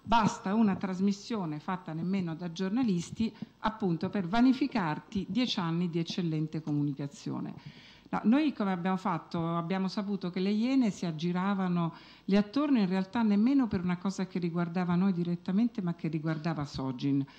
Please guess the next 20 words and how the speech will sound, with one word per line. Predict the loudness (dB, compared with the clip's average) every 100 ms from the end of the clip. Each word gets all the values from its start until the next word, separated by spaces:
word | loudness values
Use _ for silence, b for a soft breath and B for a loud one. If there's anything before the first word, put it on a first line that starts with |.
| B B B B -4
Eh, | 0 0 0 0 0 0 -2 -4
ci | -2
avevano | 0 2 2 0
chiesto | 0 -2 -2 -4 -8
di, | -4 -2 0
di | 2
entrare, | 0 0 -2 0 0 0 0
abbiamo | -2 -2 -2 -2
provato | 4 4 4 0 -2 -8
a | -6
giocare | -8 -6 -6 -4
la | -6
carta | -6 -8 -8 -8
della | -8 -8
trasparenza, | -8 -10 -8 -4 0 0 -2 -8
di | -6
mettere | -4 -4 -6 -8 -6
tutto | -6 0 0
a |
disposizione, | 0 -6 -6 -6 -6 -6 -4 0 0 -2